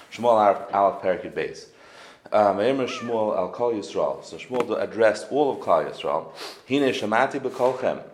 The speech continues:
I listened in, to your request. L'chol asher amartem li, all that you told me. V'amlech aleichem melech, and I appointed a king upon you.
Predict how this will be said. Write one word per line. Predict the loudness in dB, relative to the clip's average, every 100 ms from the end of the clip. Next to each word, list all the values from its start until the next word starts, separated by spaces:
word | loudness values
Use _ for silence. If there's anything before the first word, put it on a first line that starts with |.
| -8
I | -4
listened | -2 -2 -4 -6 -4 -6 -10 -18 _ -10
in, | -8 -8 -10 -14 -12
to | -4
your | 0
request. | -2 2 2 2 -4
L'chol | -6 0 0
asher | 0 -4
amartem | -4 -4 -6 -8
li, | -8 -8 -8
all | -6 -4
that | -4
you | -6
told | -6 -6 -8
me. | -16 -20 -20 -20 -16 0
V'amlech | 2 4 4 2 4
aleichem | 4 4 0 -2
melech, | 2 2 0 -4
and | -4 -4 -4
I | -4 -4
appointed | -6 -10 -6 -4 -4
a | -8
king | -6 -8 -8 -10
upon | -10 -2 -2 -2
you. | -12